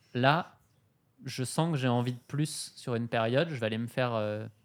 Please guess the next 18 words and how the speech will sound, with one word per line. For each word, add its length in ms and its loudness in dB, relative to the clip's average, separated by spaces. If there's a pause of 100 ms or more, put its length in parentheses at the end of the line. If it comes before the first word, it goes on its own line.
(120)
six 180 -16
mois, 180 -4
un 200 -4
an, 140 -2
deux 320 -2
ans 200 0
avec 280 -8
un 80 -6
coach. » 380 -6 (560)
Et 60 4
à 60 6
un 40 4
moment, 240 2
tu 100 -12
peux 100 -6
aussi 240 -6
te 60 -14
dire, « 220 -2